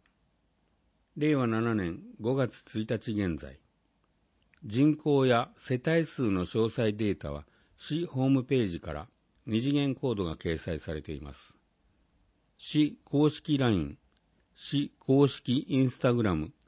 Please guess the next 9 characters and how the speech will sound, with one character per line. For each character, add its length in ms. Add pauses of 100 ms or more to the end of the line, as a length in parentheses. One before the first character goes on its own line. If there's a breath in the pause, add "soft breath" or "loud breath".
(280)
市 400
公 220
式 260
Facebook、 640 (680)
市 320 (120)
公 200
式 320
YouTube 500
の 200